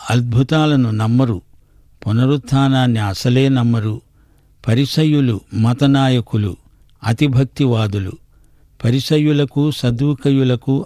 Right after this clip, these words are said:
అసలు పడదు. అయితే యేసుకు వ్యతిరేకంగా అందరూ కలిశారు. ఆయనను సిలువ వేయడానికి కుట్రాలోచనలు చేస్తున్నారు. యేసును వదిలించుకోవడానికి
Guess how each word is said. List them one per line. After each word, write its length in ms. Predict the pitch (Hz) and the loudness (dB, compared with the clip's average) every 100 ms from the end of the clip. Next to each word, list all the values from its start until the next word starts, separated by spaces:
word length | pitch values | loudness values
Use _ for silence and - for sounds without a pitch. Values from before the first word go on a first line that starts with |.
| - | -4
అసలు 340 | 113 - 123 | -6 -2 -2
పడదు. 580 | 113 - 107 113 117 101 - _ _ _ _ _ - | -2 -4 -4 -2 -2 -4 -8 _ _ _ _ _ -4
అయితే 520 | 123 123 131 160 165 - _ _ _ - | -2 0 0 0 -6 -16 _ _ _ -12
యేసుకు 580 | 107 117 147 - 147 131 | -2 0 0 -2 -4 -2
వ్యతిరేకంగా 1000 | 113 117 147 143 143 - 123 107 104 104 - 107 | -2 0 0 0 0 0 -2 -2 -4 -8 -8 0
అందరూ 440 | 120 131 139 147 | 2 2 0 -2
కలిశారు. 640 | - 110 101 - 104 92 - _ _ _ _ _ _ _ _ - 110 | -2 -4 -2 -4 -4 -6 -12 _ _ _ _ _ _ _ _ -10 -2
ఆయనను 440 | 127 131 127 117 | 0 2 2 0
సిలువ 380 | - 123 131 156 | -2 0 2 2
వేయడానికి 960 | 151 143 131 113 113 110 98 120 139 - _ | 2 2 0 0 -2 -4 -4 -4 -4 -8 _
కుట్రాలోచనలు 1120 | - 110 - 147 151 139 123 104 107 113 123 139 127 | -8 -8 -4 -2 0 0 -2 -2 -2 -2 -2 -2 -2
చేస్తున్నారు. 640 | 107 - 110 104 98 92 - - _ _ _ _ _ _ 110 | -4 -6 -4 -2 -4 -8 -14 -20 _ _ _ _ _ _ -2
యేసును 480 | 123 156 135 160 | 0 0 0 0
వదిలించుకోవడానికి 1400 | 143 117 120 143 160 147 143 139 117 117 107 101 117 131 | 2 0 0 0 0 -2 -4 -2 0 0 -2 -4 -4 -4